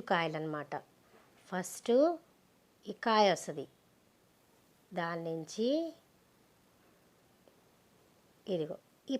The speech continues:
పప్పు కాస్తది. ఇది కాజు. దీని లోపల ఏముంటది తెలుసా?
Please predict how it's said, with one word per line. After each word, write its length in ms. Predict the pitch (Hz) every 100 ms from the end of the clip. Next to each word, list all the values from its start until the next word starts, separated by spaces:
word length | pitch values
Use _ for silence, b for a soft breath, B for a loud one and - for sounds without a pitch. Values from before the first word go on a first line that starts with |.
| 240
పప్పు 200 | 220 185
కాస్తది. 420 | 160 139 - 151 - _ _ _ _ _ _ _ _ _ _ _ _ _ _ _ _ -
ఇది 120 | 202 269 - -
కాజు. 360 | 185 180 170 185 170 - _ _ _ _ _ _
దీని 260 | 196 220 220 214
లోపల 300 | 226 226 208
ఏముంటది 380 | 196 190 180 180 180
తెలుసా? 320 | 175 -